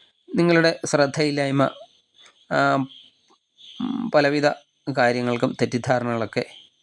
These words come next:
ഏ, ഉണ്ടായേക്കാവുന്നതാണ്. ഇനി ലവ് റിലേഷനൊക്കെ എങ്ങനെ ഉണ്ടെന്ന് നോക്കാം. നിങ്ങൾക്കും നിങ്ങളുടെ പങ്കാളിക്കും ഇടയിൽ, ആ, എന്തെങ്കിലും, ഉം, വാക്ക് തർക്കമോ അല്ലെങ്കിൽ മിസ്അണ്ടർസ്റ്റാൻഡിങ്ങോ ഒക്കെ ഉണ്ടാകാൻ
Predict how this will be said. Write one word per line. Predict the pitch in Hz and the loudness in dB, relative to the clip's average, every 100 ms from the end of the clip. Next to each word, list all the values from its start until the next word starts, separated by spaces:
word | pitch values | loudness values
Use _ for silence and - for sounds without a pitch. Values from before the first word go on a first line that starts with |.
| _ _ _ _ _ 123 | _ _ _ _ _ -8
ഏ, | 123 | -4
ഉണ്ടായേക്കാവുന്നതാണ്. | 117 113 113 117 110 117 110 110 110 98 90 120 - _ _ - - - - - - - - _ _ - - | -4 0 2 4 2 2 2 2 0 0 0 -4 -8 _ _ -20 -20 -20 -20 -20 -20 -20 -20 _ _ -20 -8
ഇനി | - - | -6 0
ലവ് | 165 165 165 | 2 4 4
റിലേഷനൊക്കെ | 170 156 143 131 | 2 2 0 2
എങ്ങനെ | 131 117 110 | 2 2 2
ഉണ്ടെന്ന് | 101 95 92 | 2 0 0
നോക്കാം. | 80 120 - _ _ _ _ _ - - _ _ - | -4 -6 -8 _ _ _ _ _ -20 -20 _ _ -4
നിങ്ങൾക്കും | 170 160 165 - | 0 2 2 -2
നിങ്ങളുടെ | 160 143 143 | 0 0 2
പങ്കാളിക്കും | 139 131 131 127 123 123 | 2 4 4 2 0 2
ഇടയിൽ, | 113 113 - - - - - - _ - _ _ - | 2 0 -4 -16 -20 -20 -20 -20 _ -20 _ _ -4
ആ, | 135 135 | 0 0
എന്തെങ്കിലും, | - 151 143 139 135 - _ - | 0 2 4 4 2 -4 _ -8
ഉം, | 147 139 135 | -4 -2 0
വാക്ക് | 127 120 131 | 2 2 4
തർക്കമോ | 110 110 117 113 - - - - - - | 2 2 0 0 -2 -10 -20 -20 -20 -20
അല്ലെങ്കിൽ | _ 135 131 | _ -6 -2
മിസ്അണ്ടർസ്റ്റാൻഡിങ്ങോ | 123 113 131 123 117 - 123 120 117 113 - | 0 0 0 2 0 0 -2 0 -2 -2 -6
ഒക്കെ | - 143 | -2 0
ഉണ്ടാകാൻ | 113 104 104 110 | 2 2 2 2